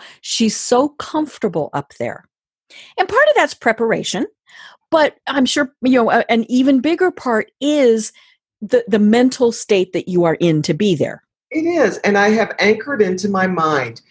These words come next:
Speaker 2: that whenever I step in front of a microphone, I automatically breathe.
Speaker 1: Mm-hmm.
Speaker 2: Breathing is so important. There's so many little tips that I can give your listeners today.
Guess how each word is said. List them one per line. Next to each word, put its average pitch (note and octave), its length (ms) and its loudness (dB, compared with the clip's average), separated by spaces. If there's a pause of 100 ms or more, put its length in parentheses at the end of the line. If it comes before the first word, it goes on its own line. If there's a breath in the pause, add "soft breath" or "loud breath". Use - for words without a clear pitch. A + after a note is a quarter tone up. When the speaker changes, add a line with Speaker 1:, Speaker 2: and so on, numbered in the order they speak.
(180)
Speaker 2:
that D3+ 160 0
whenever F3+ 400 2
I G#3 40 4
step D3+ 320 0
in C#3+ 100 0
front C#3+ 220 -2
of A#2+ 60 -6
a C3+ 60 -2
microphone, C3+ 720 -4
I A#2 180 -6 (120)
automatically B2+ 840 -4
breathe. A#2 600 -6 (400)
Speaker 1:
Mm-hmm. A#3 140 4
Speaker 2:
Breathing C#4 580 -2
is - 340 -8
so D#3+ 260 0
important. D3 680 -4 (640 soft breath)
There's G#3 340 0
so A3 180 4
many A3+ 200 4
little G#3 400 4
tips - 400 -2
that D#3+ 100 -2
I D3 120 0
can D3+ 220 -6
give D#3 400 0
your D3+ 240 2
listeners C#3 540 -2
today. B2+ 640 -2